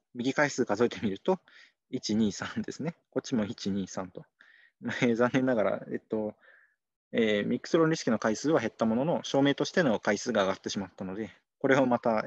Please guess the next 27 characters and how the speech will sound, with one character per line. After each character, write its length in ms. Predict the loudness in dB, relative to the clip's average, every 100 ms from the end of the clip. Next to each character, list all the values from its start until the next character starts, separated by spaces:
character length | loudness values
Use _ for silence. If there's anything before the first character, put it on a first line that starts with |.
| -6
一 200 | -8 -4
に 80 | -4
し 120 | -6
ま 120 | -10
す。 200 | -14 -20 _ _ _
あ、 100 | 2
二 120 | 2
に 80 | 0
し 100 | -6
ま 100 | -12
す。 100 | -12
ご 60 | -14
め 60 |
ん 20 |
な 60 | -14
さ 100 | -18
い。 420 | _ _ _ -20 _ _ _ -2
右 200 | 0 2
回 180 | 0 0
数 140 | 2
を 60 | 2
一 140 | 0
に 100 | -8
し 80 | -8
て 100 | -10
い 40 |
く。 160 | -12